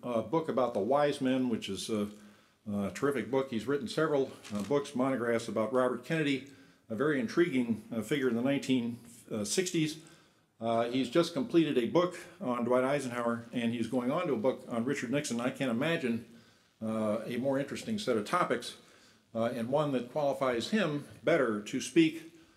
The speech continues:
of this period, uh, the post-war. His Ike's Bluff, uh, in particular,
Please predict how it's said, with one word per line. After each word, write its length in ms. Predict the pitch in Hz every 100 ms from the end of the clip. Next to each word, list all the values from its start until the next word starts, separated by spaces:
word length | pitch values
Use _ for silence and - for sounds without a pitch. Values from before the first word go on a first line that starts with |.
| _
of 120 | 117 110
this 160 | 117
period, 580 | - - 233 131 92 85 - - _ _ _ 110
uh, 220 | 107 104
the 80 | 104
post-war. 640 | 143 120 - 117 104 - -
His 360 | 170 170 - -
Ike's 320 | 190 220 -
Bluff, 520 | 110 151 175 117 - - - _ _ _ _
uh, 80 | 127
in 240 | 127 143
particular, 640 | 131 120 120 233 123 107 101